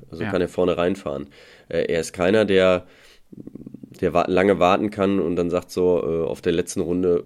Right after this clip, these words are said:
Speaker 1: probiere ich da mal mitzufahren. Ähm, wenn Alaphilippe losfährt, dann, dann ist es zu spät für ihn.
Speaker 2: Ja. Ich glaube,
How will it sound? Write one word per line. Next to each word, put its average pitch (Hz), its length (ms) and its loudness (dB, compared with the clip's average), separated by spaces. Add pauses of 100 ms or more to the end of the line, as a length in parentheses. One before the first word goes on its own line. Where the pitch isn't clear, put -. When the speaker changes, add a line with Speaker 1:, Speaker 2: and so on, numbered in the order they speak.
Speaker 1:
probiere 82 280 -8
ich 85 100 -10
da 82 260 -4
mal 78 360 -6 (100)
mitzufahren. 87 800 -8 (120)
Ähm, 78 460 -8 (160)
wenn 80 420 -8
Alaphilippe 78 580 -6
losfährt, 87 480 -4
dann, 82 300 -4 (200)
dann 85 120 -6
ist 82 120 -8
es - 40 -16
zu 82 100 -14
spät - 260 -12
für - 100 -18
ihn. 50 100 -20 (340)
Speaker 2:
Ja. 104 240 -4 (760)
Ich 123 180 -6
glaube, 160 560 0